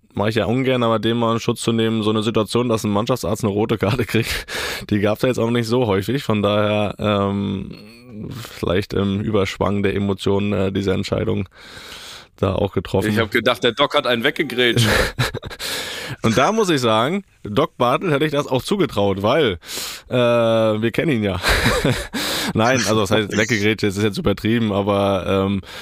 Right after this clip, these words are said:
Speaker 1: ich, ich kann mich noch erinnern, ich hab ja mal, glaub ich, Anfang letzter Saison hab ich bei Sport eins ein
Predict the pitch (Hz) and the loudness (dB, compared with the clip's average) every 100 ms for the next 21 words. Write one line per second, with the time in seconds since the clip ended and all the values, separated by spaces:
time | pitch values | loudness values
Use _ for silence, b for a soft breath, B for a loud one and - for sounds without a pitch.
0 | B B - 104 - 113 135 135 120 117 | B B -6 -4 -2 0 0 0 0 2
1 | 139 123 120 120 117 113 107 107 101 - | 0 0 0 2 2 2 2 0 -2 -8
2 | 101 101 110 107 - 120 165 - 143 123 | -14 -8 -6 -6 -4 -2 -2 -2 -2 0
3 | 120 143 - 127 120 110 110 135 156 135 | 0 0 0 0 0 0 0 0 -2 -2
4 | 117 117 - 110 107 110 - 110 90 92 | 0 -2 0 0 2 0 0 0 0 -2
5 | 139 156 120 113 107 110 | -2 -2 -2 0 -2 -4